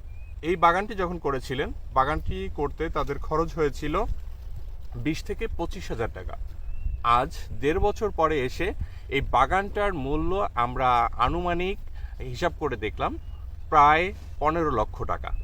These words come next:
অর্থাৎ ভাবা যায় মাত্র পঁচিশ হাজার টাকায় ইনভেস্টমেন্টে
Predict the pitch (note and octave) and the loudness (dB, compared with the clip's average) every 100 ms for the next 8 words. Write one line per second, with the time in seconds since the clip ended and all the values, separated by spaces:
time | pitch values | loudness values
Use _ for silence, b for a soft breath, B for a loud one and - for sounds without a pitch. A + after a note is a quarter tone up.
0 | - - A2+ C#3+ - C#3 E3+ F3 G2+ - | -4 -6 -2 -2 0 2 2 4 0 -2
1 | B B B G2 A#2+ E3 - - G#3+ - | B B B 2 6 4 2 0 0 0
2 | E3+ - E3 - D3+ D3+ C#3+ B2+ C3 - | -4 -4 -2 -2 0 -2 -2 -2 -2 -2
3 | A2 A#2 D#3+ - E3+ A2+ - A#2 | -4 -2 -2 -2 -2 -2 -2 -2